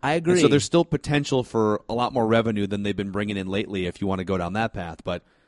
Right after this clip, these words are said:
Speaker 2: there are a lot of good young position players all on the rise at the same
Speaker 1: Sure.
Speaker 2: time right now. I mean, and, and if you think you can come in here and get Byron Buxton going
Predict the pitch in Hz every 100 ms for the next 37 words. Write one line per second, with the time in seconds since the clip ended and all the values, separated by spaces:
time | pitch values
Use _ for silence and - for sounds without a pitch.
0 | _ _ _ - 127 175 226 190 156 156
1 | 113 95 95 117 143 156 165 - 107 117
2 | 127 135 135 _ 127 110 120 127 107 101
3 | 90 87 85 - - 113 135 139 135 127
4 | 107 107 101 104 90 - 113 110 - 107
5 | 92 85 78 82 - _ _ _ _ -
6 | 127 139 156 143 147 131 156 180 190 165
7 | 156 160 151 147 143 143 135 120 101 113
8 | 120 104 90 104 - 147 139 131 131 135
9 | 165